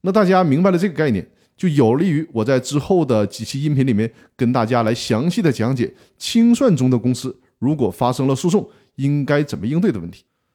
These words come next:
概念的问题呢，今天就先交代到这里。接下来的音频呢，将围绕着清算中的公司如果遇到诉讼了，应该以什么样的身份，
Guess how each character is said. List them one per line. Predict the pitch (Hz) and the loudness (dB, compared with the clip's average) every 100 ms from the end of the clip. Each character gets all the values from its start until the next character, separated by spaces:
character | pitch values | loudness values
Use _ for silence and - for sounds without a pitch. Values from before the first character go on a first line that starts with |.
| _ _ _ - | _ _ _ 0
概 | 247 214 | 2 4
念 | 180 | 4
的 | 143 | 2
问 | 139 | 0
题 | 117 | 0
呢， | 117 120 - | 0 -2 -4
今 | 131 | -2
天 | 135 127 127 | 0 2 0
就 | 127 120 | 0 0
先 | 127 120 120 | 0 0 0
交 | 123 120 | 0 0
代 | 120 | 0
到 | 110 104 | 0 -2
这 | 104 | -4
里。 | 98 _ _ _ _ _ | -6 _ _ _ _ _
接 | - 254 | -2 2
下 | 247 | 4
来 | 170 | 4
的 | 143 | 2
音 | 160 156 | 0 0
频 | 120 | 0
呢， | 131 127 | 0 0
将 | 135 127 | 0 0
围 | 127 | 0
绕 | 110 131 | 2 0
着 | 117 113 | 0 -2
清 | - - 160 | -4 -6 -2
算 | 170 | -2
中 | 127 139 | -2 -4
的 | 127 | -2
公 | 143 | -4
司 | 135 | -6
如 | 123 127 | -6 -4
果 | 127 101 | -2 -2
遇 | 117 143 | -2 -2
到 | 135 | -2
诉 | 160 | 0
讼 | 202 202 | 0 0
了， | - - _ _ | -2 -8 _ _
应 | 151 170 | -4 0
该 | 165 | 2
以 | 156 | 0
什 | - | 0
么 | 170 | 2
样 | 233 | 2
的 | 185 | 4
身 | 190 | 4
份， | 190 - | 2 0